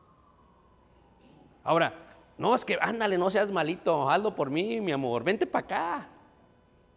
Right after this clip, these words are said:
Ándale pa' vivir". No lo vas a mover.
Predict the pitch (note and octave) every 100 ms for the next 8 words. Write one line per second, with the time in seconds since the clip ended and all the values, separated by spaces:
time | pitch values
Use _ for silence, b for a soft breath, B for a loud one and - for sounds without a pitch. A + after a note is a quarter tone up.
0 | _ _ _ _ _ - - A3+ G3+ -
1 | D3 E3+ - - - - - C3 G3+ G#3+
2 | G3+ G3+ F#3+ C#3+ C3 E3+ D3